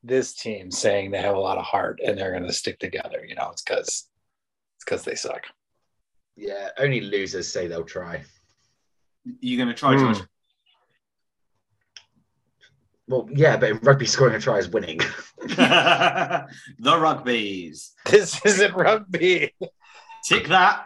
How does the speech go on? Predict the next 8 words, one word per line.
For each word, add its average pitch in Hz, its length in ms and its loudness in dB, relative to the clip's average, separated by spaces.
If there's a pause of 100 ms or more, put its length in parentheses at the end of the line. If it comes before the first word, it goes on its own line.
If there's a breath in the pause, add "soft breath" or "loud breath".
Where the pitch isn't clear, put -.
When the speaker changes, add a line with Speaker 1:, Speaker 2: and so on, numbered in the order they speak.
(120)
Speaker 3:
off 127 180 0
your - 200 4
Speaker 2:
Nailed - 40 0
it. 143 40 2
Speaker 3:
bingo 139 300 0
card. 104 380 -4 (680 soft breath)
Um, 180 340 2
Speaker 2:
<laughs> - 40 0